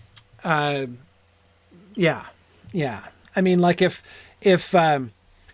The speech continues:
you know, if my brother told me that he wanted to marry, like,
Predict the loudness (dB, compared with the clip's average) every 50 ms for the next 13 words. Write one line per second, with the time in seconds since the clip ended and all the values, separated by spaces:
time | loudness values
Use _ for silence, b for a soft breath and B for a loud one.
0 | _ _ _ -6 -2 -2 0 0 -2 -2 0 2 2 2 2 2 4 4 4 4
1 | 2 0 -2 -2 -4 -6 -10 -14 _ _ _ _ _ -4 0 0 0 0 -2 -2
2 | -2 -2 -2 -4 -6 -10 -4 0 0 2 2 2 2 2 2 2 2 0 -2 -2
3 | -2 -4 -2 0 2 2 4 4 4 4 4 2 0 0 0 0 0 0 -2 -4
4 | -10 -16 -18